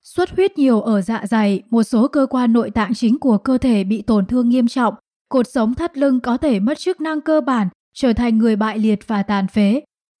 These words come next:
Vào năm hai nghìn không trăm linh bảy, tôi bị tòa án địa phương kết án phi pháp mười ba năm và bị đưa đến một nhà tù khét tiếng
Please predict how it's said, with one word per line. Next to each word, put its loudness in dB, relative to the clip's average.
Vào 2
năm 4
hai -2
nghìn 2
không -2
trăm -2
linh -2
bảy, 2
tôi 0
bị -2
tòa -2
án -4
địa -2
phương 0
kết -2
án -2
phi -2
pháp -4
mười 0
ba 0
năm 0
và 0
bị -4
đưa 0
đến 0
một -4
nhà -2
tù 0
khét -6
tiếng 0